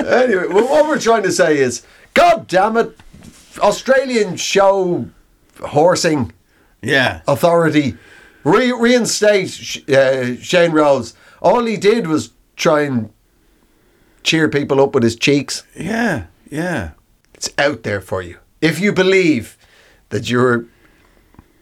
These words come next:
Speaker 1: a gorilla, uh, a bear mascot, or a man in a mankini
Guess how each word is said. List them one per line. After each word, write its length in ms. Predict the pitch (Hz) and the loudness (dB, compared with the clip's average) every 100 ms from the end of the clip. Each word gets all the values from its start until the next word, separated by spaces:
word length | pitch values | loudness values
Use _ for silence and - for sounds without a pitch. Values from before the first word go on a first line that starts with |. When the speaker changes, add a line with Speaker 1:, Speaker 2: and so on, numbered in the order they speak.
| _ _ - | _ _ -14
Speaker 1:
a 80 | |
gorilla, 640 | - 139 143 180 175 165 151 _ _ _ _ _ _ _ _ - | -6 0 2 2 2 0 -4 _ _ _ _ _ _ _ _ -6
uh, 220 | 107 104 - | 0 2 0
a 60 | - | -4
bear 320 | - 156 165 | 0 2 2
mascot, 640 | 135 123 - - 117 120 - _ _ _ _ _ _ _ _ _ _ _ - | 0 -2 -2 -2 0 -2 -6 _ _ _ _ _ _ _ _ _ _ _ -8
or 80 | |
a 40 | 147 | -2
man 220 | 120 139 | 0 2
in 80 | 127 | 2
a 20 | |
mankini 580 | 120 127 123 110 101 | 2 0 0 -2 -2